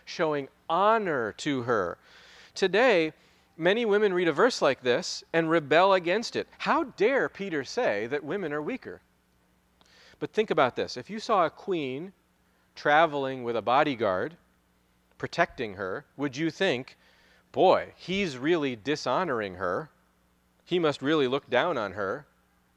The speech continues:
No, of course not. Because she needs the protection, deserves the honor, does that mean that she's lesser?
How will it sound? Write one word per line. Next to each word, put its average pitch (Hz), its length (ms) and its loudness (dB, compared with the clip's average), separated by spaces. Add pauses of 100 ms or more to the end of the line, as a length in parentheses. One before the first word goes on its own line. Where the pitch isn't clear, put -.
(340)
No, 196 380 -4
of 113 120 -8
course - 400 -4
not. 85 240 -12 (2250)
Because 170 340 2
she 170 220 -6
needs 151 340 0
the 156 120 0
protection, 208 840 -6 (1080)
deserves 143 1040 2 (120)
the 135 180 -2 (140)
honor, 175 640 0 (1200)
does 110 140 -8
that 123 180 6
mean 131 180 -2
that 104 120 -6
she's 113 260 -8
lesser? 156 580 0